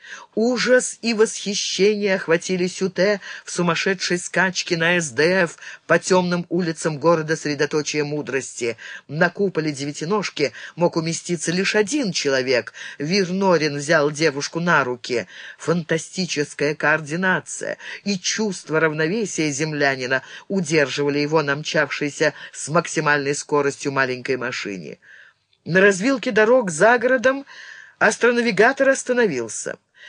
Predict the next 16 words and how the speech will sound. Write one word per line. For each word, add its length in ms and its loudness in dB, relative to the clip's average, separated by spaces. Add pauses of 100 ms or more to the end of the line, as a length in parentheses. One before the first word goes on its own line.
(160)
По 80 0
совету 380 4
Таэля 600 4 (300)
он 340 4
медленно 720 2
объехал 460 0
большой 460 2
круг, 500 -2 (500)
опрыскав 760 0 (320)
почву 500 4
особым 560 0
составом, 760 2
когда-то 640 0
принесённым 760 -4
ему 260 -6
Таэлем. 640 0